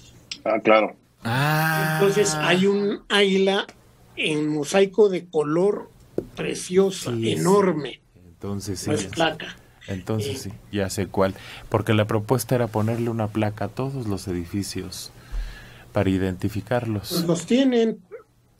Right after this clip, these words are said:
Speaker 3: en distintas épocas se han puesto. No siempre con buena fortuna, pero sí. Luego,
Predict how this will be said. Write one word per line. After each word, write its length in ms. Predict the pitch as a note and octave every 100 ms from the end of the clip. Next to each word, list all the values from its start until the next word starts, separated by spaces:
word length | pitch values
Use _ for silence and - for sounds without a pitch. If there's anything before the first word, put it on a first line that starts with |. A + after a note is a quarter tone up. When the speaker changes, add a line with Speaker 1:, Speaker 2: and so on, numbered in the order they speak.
| -
Speaker 3:
en 220 | D3+ D#3
distintas 460 | D#3 - A3 A3
épocas 420 | G3+ G3 F#3+ F3+ -
se 80 | F3+
han 160 | E3+
puesto. 480 | F3 F3+ F3+ D3+ D3 - _ _ _ _ _ _ _ - - -
No 180 | F3
siempre 440 | F3+ F#3+ E3+ F3+ F3
con 440 | D3+ A#2+ A#2+ - - -
buena 240 | C#3+ D3
fortuna, 640 | - D#3 D3 - F#3+ D#3 -
pero 260 | D3 A#2 A#2
sí. 400 | - - C#3+ C3+ - _ _ - - - - - - - _ _ _ -
Luego, 440 | D#3+ F#3+ G#3 G#3+